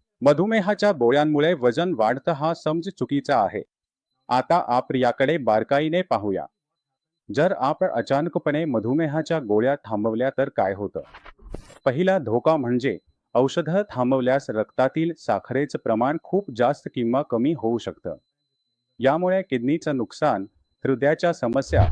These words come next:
डोळे व पायातील नसा यांच्याशी संबंधित त्रास होऊ शकतो. दुसरा मुद्दा म्हणजे जीवनमानाबद्दल आहे. जेव्हा तुम्ही हे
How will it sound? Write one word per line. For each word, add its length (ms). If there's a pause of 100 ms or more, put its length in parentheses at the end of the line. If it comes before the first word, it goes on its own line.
(340)
डोळे 260
व 140
पायातील 600
नसा 340
यांच्याशी 580
संबंधित 560 (120)
त्रास 360
होऊ 160
शकतो. 420 (800)
दुसरा 380
मुद्दा 300
म्हणजे 360
जीवनमानाबद्दल 920
आहे. 220 (240)
जेव्हा 360
तुम्ही 320
हे 220